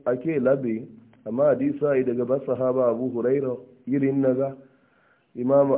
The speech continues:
Ahmad Al-Buhari, Tirmidhi, Nasa'i, ake gwa hadisi yirin na bai mun koya hadisin na ji, amma sahaba na hadisa fitin ya karkashi uba na yi, Jabir, na wa zalik. Ɓata dai, wa kullu wa marfuwa ga hadisin na ji ɓata ma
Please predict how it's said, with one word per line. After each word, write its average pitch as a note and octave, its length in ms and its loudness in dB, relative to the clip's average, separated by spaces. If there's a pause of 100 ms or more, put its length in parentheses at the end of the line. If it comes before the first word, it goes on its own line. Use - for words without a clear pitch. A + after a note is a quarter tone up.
Ahmad D#3 380 2
Al-Buhari, C3+ 840 2
Tirmidhi, C#3 540 -4
Nasa'i, C3+ 800 0
ake C3 260 -2
gwa B2 300 2
hadisi C#3 340 -2
yirin D3 240 0
na C3+ 100 -2
bai A#2 140 -2
mun D3 220 -4
koya D3+ 240 -2
hadisin C3+ 360 -4
na C3+ 100 -4
ji, A#2+ 280 -8
amma B2+ 400 -4
sahaba C3 380 -2
na C3 220 -4 (760)
hadisa C#3+ 560 2
fitin D3 300 -6
ya C3 80 0
karkashi C3 460 -4
uba C#3 200 0
na C3 80 0
yi, B2+ 240 0 (220)
Jabir, A#2+ 420 0 (220)
na B2+ 260 -4
wa A2 140 2
zalik. G2+ 400 -4
Ɓata E3 360 -2
dai, F3+ 220 0 (880)
wa G#2+ 100 -6
kullu C#3+ 340 -2
wa A#2+ 140 4
marfuwa A2+ 520 -2
ga A#2 120 -4
hadisin B2 460 -6
na A#2+ 60 -6
ji A#2 120 -8
ɓata D3+ 440 -4
ma C3+ 160 -6